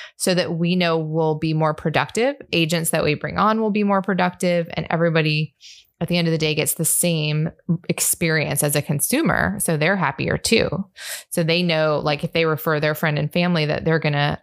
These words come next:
they're gonna have the same experience, even though there's, every real estate transaction is completely different, that we've got so many processes that are exactly the same so that, you know,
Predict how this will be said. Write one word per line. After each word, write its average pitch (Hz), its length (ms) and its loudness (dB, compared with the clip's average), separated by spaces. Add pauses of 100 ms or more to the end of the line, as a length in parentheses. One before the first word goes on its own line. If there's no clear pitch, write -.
they're 170 100 2
gonna 156 140 2
have 147 220 0
the 143 100 0
same 131 240 0
experience, - 680 -2 (1000)
even 170 280 0
though 147 120 0
there's, 143 240 -2 (480)
every 160 300 0
real 151 180 2
estate 151 240 0
transaction 147 500 0
is 156 80 -2
completely 165 520 -2
different, 147 560 -2 (320)
that 160 360 0
we've 165 200 2
got - 180 -4
so - 320 0
many 160 220 0
processes 147 600 -2
that 147 100 0
are 143 80 2
exactly 143 500 0
the 143 120 -4
same 156 460 0
so 165 200 0
that, 151 300 0 (320)
you 165 140 4
know, - 80 -2